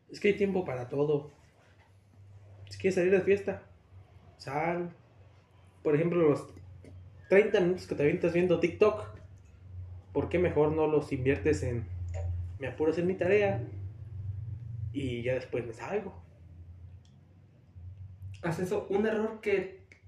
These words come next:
Speaker 2: la mayoría cometemos, porque yo me incluyo.
Speaker 1: Ujú.
Speaker 2: Por ejemplo, ayer tenía que presentar un, un trabajo, un proyecto, vaya.
Speaker 1: Ujú.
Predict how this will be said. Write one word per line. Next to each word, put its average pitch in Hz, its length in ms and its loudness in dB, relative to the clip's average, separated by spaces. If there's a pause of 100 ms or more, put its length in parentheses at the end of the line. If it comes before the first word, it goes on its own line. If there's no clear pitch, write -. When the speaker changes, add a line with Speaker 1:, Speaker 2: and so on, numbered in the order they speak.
(120)
Speaker 2:
la 156 140 0
mayoría 147 540 -2 (140)
cometemos, 131 640 -4
porque 120 480 -8
yo 131 120 -4
me 143 80 0
incluyo. 139 400 0
Speaker 1:
Ujú. 180 260 -2 (3000)
Speaker 2:
Por 143 120 0
ejemplo, 147 880 -2
ayer 143 460 -4 (1000)
tenía 151 300 0
que 160 100 -4
presentar 135 520 -6
un, 135 720 -8 (380)
un 147 120 -4
trabajo, 165 380 2
un 151 100 -4
proyecto, 151 460 -6
vaya. 180 200 0
Speaker 1:
Ujú. 220 80 -4